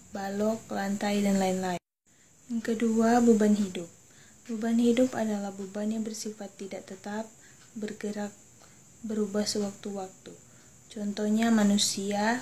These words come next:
berbagai perabot, dan lain-lain. Yang ketiga, beban angin. Beban angin adalah beban berupa angin dengan segala arah dan kecepatannya.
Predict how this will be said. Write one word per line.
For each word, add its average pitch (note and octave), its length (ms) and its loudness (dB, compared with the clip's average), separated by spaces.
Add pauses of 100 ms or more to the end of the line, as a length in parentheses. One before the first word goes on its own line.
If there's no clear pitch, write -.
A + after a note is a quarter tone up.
berbagai F#3+ 560 -8
perabot, G3 720 -6
dan G3 240 -8
lain-lain. F3+ 480 -10 (960)
Yang G#3+ 240 -8
ketiga, A#3 560 -2
beban G#3 400 0
angin. F#3 400 -10 (720)
Beban A3+ 320 -2
angin A#3 400 8
adalah F#3+ 400 0
beban G3+ 400 -6
berupa G#3+ 400 -10
angin F#3 480 -10 (500)
dengan G#3+ 380 -2
segala G3 400 -2
arah G3+ 400 -10
dan F#3+ 160 -10
kecepatannya. F#3 880 -14